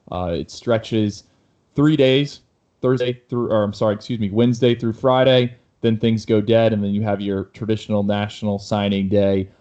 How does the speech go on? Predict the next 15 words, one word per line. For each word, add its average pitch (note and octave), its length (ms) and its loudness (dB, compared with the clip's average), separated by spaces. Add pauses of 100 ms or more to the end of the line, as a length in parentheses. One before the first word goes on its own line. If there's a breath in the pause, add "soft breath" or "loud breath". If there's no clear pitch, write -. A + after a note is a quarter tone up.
(140 soft breath)
uh, F#2+ 220 -2
in G2 140 -2
February. G#2 720 2
I G#2 60 -4
think G#2+ 240 -6 (100)
last G#2+ 320 -2
year A2 80 -2
was G2+ 140 -2
close G#2+ 340 0
to - 180 -8
eighty A2 200 2
percent G#2+ 340 -4
of G2 60 -2
the G2+ 80 -8
kids G#2+ 560 0